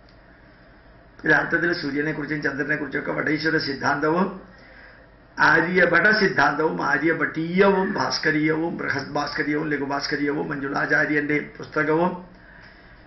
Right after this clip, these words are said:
അതുപോലെ ലല്ലാചാര്യന്റെ ശിഷ്യധീ വൃദ്ധിത തന്ത്രം എന്ന പുസ്തകവും എല്ലാം ഡീറ്റെയിൽ ആയിട്ട് എഴുതിയിട്ടുണ്ട്. അപ്പൊ ഓർമ്മിക്കാനുള്ളത്, സൂര്യനെ പ്രാർത്ഥിക്കുക. ഗായത്രി മന്ത്രം മിനിമം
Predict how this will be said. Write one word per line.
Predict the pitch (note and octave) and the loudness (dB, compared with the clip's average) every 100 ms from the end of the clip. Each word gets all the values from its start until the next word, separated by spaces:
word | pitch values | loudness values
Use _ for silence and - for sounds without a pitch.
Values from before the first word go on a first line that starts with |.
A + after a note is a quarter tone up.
| - - | -10 0
അതുപോലെ | F3 G#3 | 4 6
ലല്ലാചാര്യന്റെ | G#3+ F#3 F3 F#3 G3 F#3+ F#3+ F#3+ G3 | 8 8 6 6 6 6 6 6 4
ശിഷ്യധീ | G3 D#3+ - E3+ D#3+ F#3+ | 4 0 0 0 2 2
വൃദ്ധിത | F3 D3 E3+ F3 | 2 0 2 4
തന്ത്രം | F3 - D3 D3+ D#3 D#3+ | 2 2 0 2 2 2
എന്ന | D3+ | 0
പുസ്തകവും | D3 C#3 - C#3+ D#3 D#3 | -2 -6 -4 0 0 2
എല്ലാം | C#3+ C#3+ D#3+ C#3+ - - - - - - - - - - - - | 0 2 2 2 -2 -12 -20 -20 -20 -20 -20 -20 -20 -20 -20 -4
ഡീറ്റെയിൽ | D3+ D3+ G#3 G#3+ | -4 2 4 6
ആയിട്ട് | G#3+ | 6
എഴുതിയിട്ടുണ്ട്. | - - - - - - - - - - - - - - - - - - - | 4 2 -2 -10 -12 -14 -14 -20 -20 -20 -20 -20 -20 -20 -20 -20 -20 -20 -20
അപ്പൊ | - | -4
ഓർമ്മിക്കാനുള്ളത്, | D#3+ D3+ C#3+ E3+ F3+ F3 D3 D3 C#3 - - - - - - - - - - - - - - | 0 0 0 0 2 4 6 4 2 0 -6 -18 -20 -20 -20 -20 -20 -20 -20 -20 -16 -10 -4
സൂര്യനെ | F3 F3 F3+ E3 D#3 C#3 - - - - - | -2 0 2 2 2 -2 -8 -20 -20 -20 -6
പ്രാർത്ഥിക്കുക. | - - - D#3 - - - - - - - - - - - - - - D3+ | -4 -4 -6 -8 -6 -8 -10 -20 -20 -20 -20 -20 -20 -20 -20 -20 -20 -6 2
ഗായത്രി | E3+ G3+ G3+ F#3+ | 6 6 6 6
മന്ത്രം | F3 D#3 D3 D3 D3 | 4 2 2 0 0
മിനിമം | D#3 F3+ G3+ F#3+ F#3+ | 0 4 6 6 4